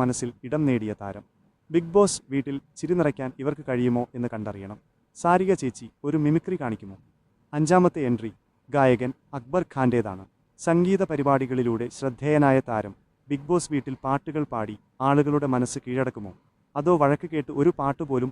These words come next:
പാടാൻ പറ്റാത്ത അവസ്ഥ വരുമോ? റേഡിയോ ജോക്കി ബിൻസി ഒരുപാട് ആളുകളെ ചിരിപ്പിച്ചതും ചിന്തിപ്പിച്ചതുമായ ഒരു ശബ്ദത്തിൻ്റെ ഉടമയാണ്. ബിഗ് ബോസ് വീട്ടിൽ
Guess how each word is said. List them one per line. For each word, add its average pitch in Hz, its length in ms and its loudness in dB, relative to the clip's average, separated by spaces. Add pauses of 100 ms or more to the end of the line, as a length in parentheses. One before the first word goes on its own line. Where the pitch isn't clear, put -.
പാടാൻ 135 360 -2
പറ്റാത്ത 123 320 -8
അവസ്ഥ 110 260 -10
വരുമോ? 95 220 -8 (580)
റേഡിയോ 175 340 4 (100)
ജോക്കി 165 360 0
ബിൻസി 127 280 -2 (300)
ഒരുപാട് 175 400 4
ആളുകളെ 143 400 2
ചിരിപ്പിച്ചതും 139 520 -6 (120)
ചിന്തിപ്പിച്ചതുമായ 143 760 -2 (140)
ഒരു 131 160 -4
ശബ്ദത്തിൻ്റെ 131 540 -4
ഉടമയാണ്. 104 420 -8 (540)
ബിഗ് 147 240 -4
ബോസ് 196 280 4
വീട്ടിൽ 139 240 -4